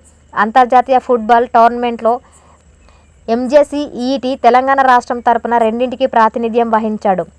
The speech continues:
లక్ష్యం కోసం ముందుకు, అనుకున్న లక్ష్యాన్ని సాధించడానికి అవసరమైన కఠోర శ్రమ ఎంతో అవసరం. ఒకవైపు చదువుతో పాటు క్రీడల్లోనూ రాణించడం వల్లనే తనకు ఈ అవకాశం లభించిందని అంటున్నారు.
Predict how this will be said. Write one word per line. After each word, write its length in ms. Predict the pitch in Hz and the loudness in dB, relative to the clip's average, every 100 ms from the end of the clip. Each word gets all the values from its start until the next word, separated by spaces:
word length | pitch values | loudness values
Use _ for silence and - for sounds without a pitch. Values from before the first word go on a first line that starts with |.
| _ _ _ _ - | _ _ _ _ -2
లక్ష్యం 380 | 214 220 320 302 | -2 0 -2 0
కోసం 420 | 302 285 294 262 | 2 2 0 0
ముందుకు, 500 | 240 247 269 262 269 - | -4 -2 -2 0 -2 -2
అనుకున్న 400 | 220 254 277 269 | -4 0 0 2
లక్ష్యాన్ని 440 | 262 240 247 240 | 0 0 -2 -2
సాధించడానికి 760 | 240 226 220 240 240 226 226 226 | 0 0 0 -4 -2 -2 -2 -2
అవసరమైన 680 | 214 220 254 247 240 226 247 - - - - _ _ _ | -2 -2 -4 -2 -4 -4 -6 -12 -20 -20 -20 _ _ _
కఠోర 320 | 226 226 277 294 | 0 4 4 2
శ్రమ 300 | 285 254 254 | 2 2 2
ఎంతో 440 | 262 220 226 269 | 2 0 0 2
అవసరం. 520 | 254 226 226 214 180 - - | 4 2 0 -4 -4 -6 -2
ఒకవైపు 460 | 220 233 233 269 | 0 2 2 2
చదువుతో 440 | 277 233 240 277 269 | 0 2 2 0 2
పాటు 380 | 262 240 247 233 | 2 0 -2 -6
క్రీడల్లోనూ 600 | 226 254 262 269 262 247 | -2 2 2 0 0 0
రాణించడం 600 | 233 220 240 240 226 226 | 0 0 0 -4 -4 -2
వల్లనే 360 | 220 220 208 220 - _ _ 247 | 0 -2 -2 -8 -10 _ _ 0
తనకు 260 | 247 254 269 | 0 0 0
ఈ 100 | 247 | 2
అవకాశం 540 | 226 240 262 247 254 | 2 2 0 0 -2
లభించిందని 680 | 240 208 240 233 240 233 233 | -2 0 -2 -4 -6 -4 -4
అంటున్నారు. 560 | 208 208 202 196 185 | -6 -6 -4 -2 -2